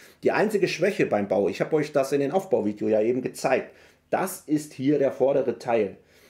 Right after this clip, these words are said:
Ähm, hier gibt's eine leichte Wölbung, dann in der Konstruktion des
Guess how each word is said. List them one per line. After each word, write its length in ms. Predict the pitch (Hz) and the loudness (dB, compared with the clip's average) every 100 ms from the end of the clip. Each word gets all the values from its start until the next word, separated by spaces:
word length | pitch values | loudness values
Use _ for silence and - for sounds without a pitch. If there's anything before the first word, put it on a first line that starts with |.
| _ - | _ -2
Ähm, 200 | 110 110 | 2 2
hier 200 | 151 175 | 2 2
gibt's 420 | 175 - - - | 0 -2 -12 -8
eine 140 | 117 | 0
leichte 500 | 117 110 143 - 120 | 2 4 2 0 0
Wölbung, 520 | 101 127 165 208 202 - _ _ | 4 4 4 0 -4 -14 _ _
dann 380 | - 127 139 147 - _ _ - _ - - | 0 0 0 -4 -14 _ _ -20 _ -20 -6
in 160 | 107 127 | 0 2
der 160 | 117 | 2
Konstruktion 880 | - 127 131 - 123 - 120 127 131 | 0 0 -2 -4 -14 -4 0 2 2
des 380 | 110 95 - - | -2 -4 -10 -20